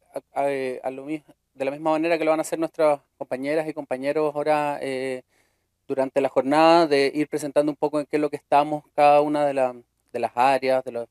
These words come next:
programas, de las escuelas. Eh, pero también me toca, eh, mencionar un poco lo que, lo, lo que hablaba, eh, Cassandra respecto de... Eh, de lo que tiene que ver con, con,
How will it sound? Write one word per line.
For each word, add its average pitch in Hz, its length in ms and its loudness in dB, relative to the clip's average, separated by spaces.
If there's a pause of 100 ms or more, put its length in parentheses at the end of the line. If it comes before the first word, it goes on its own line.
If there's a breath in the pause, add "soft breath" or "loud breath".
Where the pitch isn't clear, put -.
programas, 120 520 -2
de 120 80 -16
las 113 120 -4
escuelas. 127 380 -2 (640)
Eh, 127 880 2 (400 soft breath)
pero 143 160 2
también 180 520 8
me 170 160 4
toca, 180 560 10
eh, 156 1040 2
mencionar 151 400 2
un 156 80 0
poco 165 220 4
lo 151 100 0
que, 143 280 0
lo, 135 220 -10 (160)
lo 131 200 -10
que 127 100 -6
hablaba, 127 960 4
eh, 110 360 -10 (100)
Cassandra 127 420 0
respecto 123 460 -2
de... 123 380 -4 (100)
Eh, 117 280 -8 (1000)
de 113 120 -12
lo 110 120 -4
que 113 80 -10
tiene 127 180 -8
que 127 80 -2
ver 131 140 -2
con, 135 280 0
con, 131 200 -4